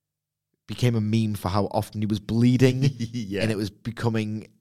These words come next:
Speaker 1: like, meta promo material. That was probably time to, um, uh,
Speaker 2: Wind
Speaker 1: just
Speaker 2: it in.
Speaker 1: wind it in a little
Speaker 2: Yeah,
Speaker 1: bit. Yeah,
Speaker 2: I think that's fair.
Speaker 1: But I think it's, we've s-, had, when was it? The last time I saw a blade job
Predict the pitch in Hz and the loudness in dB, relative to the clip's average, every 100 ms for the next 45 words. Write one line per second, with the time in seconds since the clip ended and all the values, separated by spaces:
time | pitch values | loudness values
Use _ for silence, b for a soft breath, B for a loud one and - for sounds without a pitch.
0 | _ - 104 104 107 120 120 117 117 - | _ -8 -6 -6 -2 -2 0 -2 -2 -4
1 | 120 120 113 107 - 107 95 92 90 87 | -4 -2 -4 -6 -4 -2 0 -2 -2 -4
2 | 85 - _ 104 92 - - - 123 113 | -8 -12 _ -4 -4 -6 -10 0 4 4
3 | 107 104 - 101 98 95 - 101 95 92 | 2 -2 0 0 -2 -6 -4 -2 0 0
4 | 90 90 _ - 90 92 92 90 87 85 | -4 -8 _ -10 -4 -2 -2 -6 -8 -12
5 | - _ _ _ _ _ _ _ _ _ | -16 _ _ _ _ _ _ _ _ _
6 | - - _ 92 90 87 87 87 87 82 | -20 -20 _ -8 -6 -4 -4 -4 -6 -8
7 | - _ _ - 104 101 107 92 90 95 | -16 _ _ -10 -4 -4 -4 -4 -6 -6
8 | 127 120 107 - 85 80 - 101 87 95 | -4 -4 -4 -8 -10 -10 -4 -4 -2 -4
9 | 131 113 78 - 82 76 123 117 123 107 | -4 -6 -8 -10 -8 -2 0 0 -2 -4
10 | - - - - - 107 - - - - | -4 -4 -6 -14 -10 -8 -8 -8 -4 -4
11 | - - 110 113 107 - - 147 - 127 | -6 -8 0 2 2 -2 -6 -6 -6 -2
12 | 143 165 175 185 160 147 135 117 120 117 | 2 4 2 0 0 0 -2 0 0 2
13 | 104 90 92 90 82 | 0 -2 -4 -6 -10